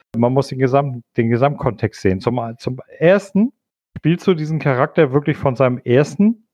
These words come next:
bis zu seinem letzten Atemzug, wenn du den Film dir am Ende noch anguckst. Ne? Das fand ich schon mal toll. Also du spielst praktisch sein ganzes Leben durch.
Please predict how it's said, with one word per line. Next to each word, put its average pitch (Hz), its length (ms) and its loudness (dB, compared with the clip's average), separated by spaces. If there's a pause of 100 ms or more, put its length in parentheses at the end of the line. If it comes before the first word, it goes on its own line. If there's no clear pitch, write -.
(360)
bis - 220 -2
zu 147 80 -8
seinem 139 220 2
letzten 123 360 -2
Atemzug, 110 600 -2
wenn 113 100 2
du 113 80 0
den 113 200 2
Film 123 340 2
dir 104 140 4
am 95 100 -2
Ende 107 180 -2
noch 98 160 0
anguckst. 95 560 -10 (540)
Ne? 170 260 2 (380)
Das - 180 -2
fand 127 160 0
ich 104 60 -6
schon 104 120 -6
mal 98 100 2
toll. 95 260 0
Also 110 200 0
du 127 80 0
spielst 160 300 -2
praktisch 147 240 -2
sein 139 140 0
ganzes 131 360 -2
Leben 104 260 0
durch. 85 320 -8